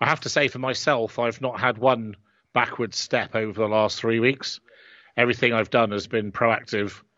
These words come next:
uh, community-driven, uh,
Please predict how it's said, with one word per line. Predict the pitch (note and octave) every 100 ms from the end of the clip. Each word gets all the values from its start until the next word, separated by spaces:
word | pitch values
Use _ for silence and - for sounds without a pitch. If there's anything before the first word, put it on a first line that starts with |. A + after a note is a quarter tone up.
| _ _ _ _
uh, | G2+ F#2+
community-driven, | F#2 A#2 C3 A#2 A2+ A#2 G#2 A#2+ A2+ G#2+ G#2 G2+ - _ _ _ _
uh, | -